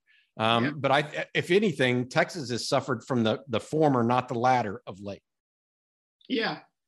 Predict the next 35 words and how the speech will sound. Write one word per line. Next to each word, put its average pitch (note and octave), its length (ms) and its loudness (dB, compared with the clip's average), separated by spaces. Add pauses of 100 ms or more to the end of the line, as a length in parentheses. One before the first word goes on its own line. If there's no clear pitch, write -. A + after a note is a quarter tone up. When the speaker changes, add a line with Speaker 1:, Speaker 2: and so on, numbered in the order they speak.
(140)
Speaker 2:
I F#3+ 100 -2
try E4 200 2
to B3 120 -2
take B3 220 0
some F#3 240 -4
knowns. D3+ 720 -4 (180)
Like, E3 280 -10
I F3 60 -6
feel B3+ 200 0
like A3+ 180 0
in G3+ 160 -2
every G#3+ 200 -4
spring, G3+ 380 -2
there F#3 120 0
are - 20 0
at F#3 60 0
least F#3 220 -2
a E3+ 40 -8
few F#3+ 260 -6
knowns E3 540 -6 (140)
because E3 200 -8
we've E3+ 200 -8
seen G3 180 -4
a F3+ 40 -4
lot E3 160 -4
of D#3 60 -4
these D#3 160 -4
guys D#3 300 -8
the D3+ 80 -4
year D3 100 -6
before. - 460 -18 (720)
So, E3+ 360 -4
um, D#3 440 -2 (840)
last F#3+ 440 2
year, F#3 460 -2